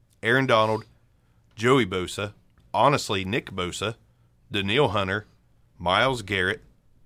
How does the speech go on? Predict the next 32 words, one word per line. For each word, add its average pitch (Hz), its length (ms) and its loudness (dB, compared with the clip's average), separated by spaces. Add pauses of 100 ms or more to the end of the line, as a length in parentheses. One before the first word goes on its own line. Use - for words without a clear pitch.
(220)
uh, 92 260 0
DeMarcus 98 500 -2
Lawrence, 117 640 0
maybe 127 440 -2
even 123 480 -4
Frank 120 340 0
Clark. 120 360 0
Maybe 113 280 -4
we'll 104 120 -6
see 113 180 -4
how 104 140 0
he 107 60 -2
does 107 200 -4
with 104 120 -8
his 95 120 -10
new 107 160 -6
team. 110 320 -4 (640)
Those 117 280 0
guys 117 320 2
are 101 120 -2
all 110 400 4
in 101 200 -8
contention 92 800 -6 (500)
to 110 100 -4
me 95 380 -6 (640)
as 98 320 -4 (280)
number 95 280 -4
one 104 560 -4 (840)
D 147 160 -4
lineman. 90 320 -6 (580)
So 101 440 0 (180)
why, 95 600 0